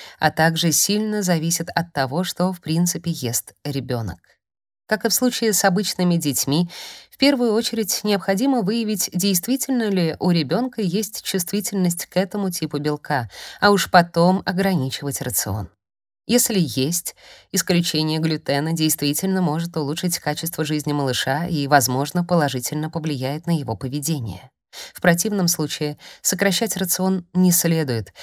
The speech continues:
ведь обычно диета ребенка с аутизмом и так довольно скудна и нуждается скорее в разнообразии, чем в ограничениях. Наличие предрасполагающих генных вариантов — только один из многих факторов,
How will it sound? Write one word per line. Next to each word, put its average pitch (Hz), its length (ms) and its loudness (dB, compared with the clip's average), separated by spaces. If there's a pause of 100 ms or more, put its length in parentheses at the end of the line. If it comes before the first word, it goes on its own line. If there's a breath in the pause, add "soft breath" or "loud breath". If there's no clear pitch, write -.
(160 loud breath)
ведь 196 160 0
обычно 208 500 0
диета 208 420 0
ребенка 190 400 -2
с - 120 0
аутизмом 190 540 0
и 180 160 -2
так 180 420 -4
довольно 165 460 0
скудна 156 580 0 (260 loud breath)
и 202 120 2
нуждается 180 520 4
скорее 175 400 2
в 165 40 -2
разнообразии, 151 1000 0
чем 110 300 -4
в 107 40 -2
ограничениях. 110 920 -6 (960)
Наличие 240 560 2
предрасполагающих 214 1040 0
генных 180 480 0
вариантов — 170 720 -2 (240)
только 254 280 2
один 220 420 2
из 143 120 0
многих 151 460 2
факторов, 165 600 0